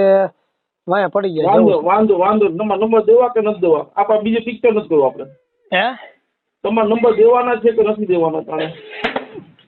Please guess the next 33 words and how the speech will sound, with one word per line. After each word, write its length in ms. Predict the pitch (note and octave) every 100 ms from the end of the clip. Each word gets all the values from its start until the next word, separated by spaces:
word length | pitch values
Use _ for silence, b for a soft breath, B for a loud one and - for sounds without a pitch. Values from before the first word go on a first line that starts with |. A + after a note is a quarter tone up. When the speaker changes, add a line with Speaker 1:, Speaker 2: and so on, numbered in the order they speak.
| _ -
Speaker 1:
ના, 220 | F#3+ B3+
હું 140 | C#4
હમણાં 180 | C4+ C4
તમારા 260 | A#3+ B3 A3+ D#3+
ફોન 200 | G#3 G3+
કરાવરો 360 | F3+ E3+ D#3 D3+
રહ્યો. 180 | D3+ - _ _ _ _ _ _ -
Speaker 2:
આ, 80 | D#3+ - - D#3+ - F#3+
આમાં 200 | A3 A#3
બીજું 280 | A3 A#3 B3
પિક્ચર 320 | B3 - B3
ના 100 | A#3
હોય. 260 | F#3 D3+ -
આ 180 | G#3
બ-, 140 | G#3+ A3
બધું 340 | A3 A#3 A#3+
છે 100 | A3+
ને, 100 | C#4
આ 100 | A#3
હું 200 | A3 A#3+
કઈ, 200 | A#3+ A3+
કઈ 160 | A3+ A3
હાલી 200 | E3+ A3+
મુવાની 400 | A3 A3+ A3+ G#3+
માણસ 280 | G3 A3+ A3
છે 100 | A3+
ને, 80 |
તમે 180 | G#3+ G#3
જે 120 | G3
બોલો 340 | F#3+ G3+ G#3+ G3
એ 40 |
સાંભળી 320 | F#3 F#3 F3
લઉં. 220 | D3+ C#3